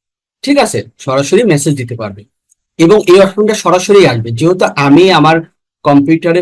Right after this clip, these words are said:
ওখান থেকে সরাসরি আমার WhatsApp-এ ঢুকছি, এই জন্য সামনে একটা পপআপ শো হয়েছিল। ইনশাল্লাহ সমস্যা নাই। এই সিস্টেমটাই আমি দেখাতে চাইছি মূলত আপনাদেরকে, যে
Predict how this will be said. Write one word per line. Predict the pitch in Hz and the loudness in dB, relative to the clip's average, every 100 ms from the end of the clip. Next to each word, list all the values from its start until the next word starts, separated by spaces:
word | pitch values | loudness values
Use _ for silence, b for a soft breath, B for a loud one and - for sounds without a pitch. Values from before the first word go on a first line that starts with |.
| 143 | -4
ওখান | 135 160 165 | -6 -6 -2
থেকে | 170 165 | -2 -2
সরাসরি | 143 156 151 127 | -2 -2 -4 0
আমার | 151 190 170 | 2 2 2
WhatsApp-এ | 196 - 254 208 | 0 0 0 0
ঢুকছি, | 196 196 160 165 b b - | -2 -2 -2 -4 b b -6
এই | 147 139 | -4 -2
জন্য | 202 262 - | -2 -2 -4
সামনে | 143 139 170 | 0 2 2
একটা | 180 196 | -2 -6
পপআপ | 127 135 139 - | -6 -8 -8 -8
শো | 127 | -8
হয়েছিল। | 113 113 101 98 151 | -8 -12 -14 -6 -6
ইনশাল্লাহ | 147 180 196 | -4 -6 -6
সমস্যা | 135 147 160 180 | -6 -6 -6 -4
নাই। | 269 - b _ _ - | -6 -8 b _ _ -4
এই | 175 247 262 - | -2 -2 -6 -8
সিস্টেমটাই | 160 - 180 208 190 | -8 -6 -6 -4 -4
আমি | 143 120 | -4 -4
দেখাতে | 117 120 123 | -8 -10 -10
চাইছি | 110 110 110 | -12 -10 -10
মূলত | 107 110 120 123 | -8 -10 -8 -8
আপনাদেরকে, | 120 120 156 143 285 - _ _ _ _ - | -8 -8 -6 -4 -4 -6 _ _ _ _ -14
যে | 120 | -4